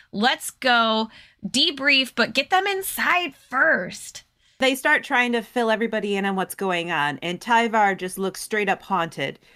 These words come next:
Speaker 2: which is weird for such a confident abs dude. He says,
Speaker 1: <laughs>
Speaker 2: uh, "They used the world tree essence they stole from Kaldheim to make a monstrosity. It's not even alive!" And Kaya's pacing, like, "They're using it to invade other planes,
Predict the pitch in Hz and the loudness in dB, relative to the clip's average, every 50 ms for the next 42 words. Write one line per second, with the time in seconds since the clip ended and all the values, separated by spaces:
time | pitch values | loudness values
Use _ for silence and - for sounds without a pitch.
0 | _ _ - 220 240 247 247 262 247 214 196 247 226 185 160 - - - 185 180 | _ _ 0 2 2 2 2 0 -4 -2 -2 0 0 0 0 -2 -4 -6 -6 -6
1 | - 196 185 - 180 - - 190 175 175 - 175 170 165 151 - - _ _ - | -4 -6 -4 -4 -6 -4 -2 -2 -2 -2 -4 -4 -4 -6 -6 -8 -10 _ _ -4
2 | 170 170 160 147 - - - 165 156 143 131 135 - _ _ _ - - 262 233 | -2 0 -2 -2 -4 -8 -8 -6 -6 -6 -6 -8 -10 _ _ _ -2 -2 -2 0
3 | - 262 240 220 - 277 277 240 254 277 285 - 247 226 - - - - 190 233 | 2 2 2 4 6 6 6 8 6 6 6 6 4 2 0 -2 -6 -4 0 2
4 | 247 247 254 285 285 370 - - 262 247 220 240 277 285 285 240 - - 277 262 | 2 2 4 2 2 2 2 0 -2 0 0 2 2 0 0 -2 -2 -2 -2 -2
5 | 247 - 240 247 262 254 - 277 254 233 - - 226 240 226 - - 247 240 240 | 0 0 0 0 0 0 0 -2 -2 -2 -2 -2 -2 -2 -2 0 0 0 0 0
6 | 240 254 233 226 - 233 254 254 254 233 226 220 220 220 233 208 226 220 220 226 | -2 -4 -6 -6 -4 -2 -2 0 0 0 0 0 0 0 -2 -2 -2 -2 -2 -2
7 | 208 208 196 208 196 - - 320 311 285 247 - 254 226 220 190 185 - - - | -2 -2 -2 -4 -6 -4 0 2 2 2 2 0 -4 -4 -4 -4 -4 -8 -8 -6
8 | 233 330 - - 349 381 349 320 311 294 233 240 208 190 180 180 240 370 403 349 | -4 -4 -2 2 4 4 4 4 2 0 -2 0 0 0 0 2 6 6 6 8
9 | 311 277 247 220 202 185 170 156 - _ - - _ _ _ - 208 202 196 - | 6 4 4 4 2 0 -2 -6 -10 _ -20 -20 _ _ _ -6 -6 -4 -4 -2
10 | 233 240 240 233 202 180 - - - 247 226 214 214 - 240 226 220 202 185 180 | 2 2 2 2 2 -2 -4 -4 -2 0 0 0 0 0 0 0 0 0 -2 -4
11 | - - - - - - 247 240 208 262 302 233 254 233 226 226 233 220 226 214 | -6 -10 -20 -8 -2 -2 0 0 0 0 0 0 0 0 0 0 0 -2 -2 -2
12 | 208 208 233 233 226 220 208 202 202 202 - 277 277 254 220 190 175 156 - | 0 2 2 2 2 2 0 0 -2 -4 -2 -2 -2 0 -2 -2 -6 -8 -10